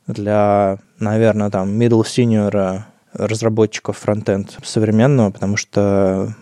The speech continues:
просто накидывать, э, Н П М модули и ждать, что браузер разберется, как сделать ваш сайт быстрым, не получится. Нужно все-таки понимать, э, какие ограничения есть у современного веба,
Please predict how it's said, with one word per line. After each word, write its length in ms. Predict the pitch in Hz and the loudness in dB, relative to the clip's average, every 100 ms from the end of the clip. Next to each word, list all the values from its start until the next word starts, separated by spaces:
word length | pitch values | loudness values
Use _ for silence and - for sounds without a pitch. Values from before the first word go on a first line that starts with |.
| _ _ | _ _
просто 340 | 117 113 - | 0 0 0
накидывать, 720 | 107 107 120 110 104 101 - | -2 -2 -2 0 -2 -4 -6
э, 500 | 120 98 95 98 101 101 | -8 -4 -2 -2 -2 -4
Н 120 | 110 104 | -4 -2
П 180 | 113 | 2
М 80 | 104 | 2
модули 420 | 107 110 107 101 | 2 2 2 0
и 200 | 98 104 104 | -2 -2 -2
ждать, 220 | 110 101 | 0 0
что 520 | - 101 104 104 101 | -2 -6 -4 -4 -4
браузер 400 | 110 107 104 104 | 0 0 0 -2
разберется, 500 | 101 101 120 107 - | -8 -6 -2 -2 -2
как 180 | - 104 | -6 -4
сделать 300 | - 104 101 | 0 0 0
ваш 180 | 107 - | -6 -4
сайт 200 | 113 110 | -2 -2
быстрым, 400 | 139 190 - 123 _ - | 0 -2 -4 -14 _ -8
не 200 | 110 127 | -4 -2
получится. 560 | - 131 95 - - - - | 0 0 0 -8 -20 -16 -2
Нужно 320 | 113 131 131 | 0 2 0
все-таки 280 | - - - | -2 -8 -10
понимать, 640 | - 110 104 107 123 - - | -4 0 2 2 0 -6 -12
э, 800 | - 104 104 101 101 101 107 107 | -8 -6 -4 -4 -4 -4 -4 -4
какие 280 | 113 - 107 | -8 0 0
ограничения 680 | 110 110 113 - 98 95 92 | 2 2 2 2 0 -2 -8
есть 140 | - | -12
у 40 | - | -8
современного 600 | 104 107 104 110 120 151 | -6 -4 -2 0 0 2
веба, 300 | 208 139 | 2 0